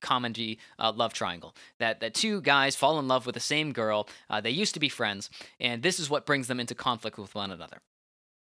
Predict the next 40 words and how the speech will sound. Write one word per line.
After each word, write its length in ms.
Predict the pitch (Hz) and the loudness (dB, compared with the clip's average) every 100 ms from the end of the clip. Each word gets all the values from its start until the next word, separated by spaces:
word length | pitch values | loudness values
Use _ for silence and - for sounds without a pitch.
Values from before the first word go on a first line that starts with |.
| _ 147 | _ -2
But 140 | 160 | 0
what 160 | 175 - _ - | 0 -2 _ -6
Girard 440 | 127 170 247 247 | 2 6 8 6
points 280 | - 202 - | 2 -4 2
out 320 | 165 113 - - - | 4 4 0 -12 -8
is 140 | 143 127 | -2 2
that 200 | 170 202 | 2 4
they 160 | 202 | 2
actually 480 | - 220 - 202 165 | 6 6 6 2 0
fall 280 | - 180 165 | 4 4 4
in 80 | 156 | 4
love 160 | 160 | 2
with 100 | 135 | 2
the 80 | 123 | -2
same 300 | - 165 131 | -2 -2 -2
girl, 360 | 135 123 110 - - - | 0 2 0 -2 -14 -6
uh, 220 | 120 113 107 _ _ _ _ _ _ _ - - | 0 0 0 _ _ _ _ _ _ _ -20 -4
not 360 | 147 202 - - | 2 4 2 -2
primarily 460 | - 160 151 160 156 | 0 2 4 2 2
based 320 | 139 156 - | 0 -2 -2
on 180 | 139 143 | -2 -2
the, 160 | 127 - | -2 -4
the 100 | 127 | -2
girl's, 440 | 139 147 143 - - - | 0 2 0 -2 -8 -10
uh, 120 | - 95 | -8 -4
individual 500 | 170 165 151 151 135 | -2 -2 -2 0 0
attractiveness 640 | 117 - - 196 185 214 - | 0 2 0 -2 -4 -6 -4
or 220 | - 113 | -2 -2
beauty, 400 | 107 175 254 247 _ _ _ _ _ - | 0 0 -2 -6 _ _ _ _ _ 0
but 300 | 175 160 - 147 | 2 2 -2 -4
because 420 | 156 - 254 202 | -4 2 2 4
they 140 | 208 | 4
are 100 | 185 | 4
friends, 640 | 170 190 160 107 117 - - _ _ | 4 2 2 -2 -8 -12 -14 _ _
they 200 | 156 185 | 2 6
are 160 | 170 - | 6 4
imitating 520 | 226 233 - 131 143 | 0 2 2 2 0
each 180 | 147 - | -2 0
other's 220 | 143 139 | 0 0
desires. 680 | 147 135 180 104 - - - | 0 4 4 2 -2 -10 -10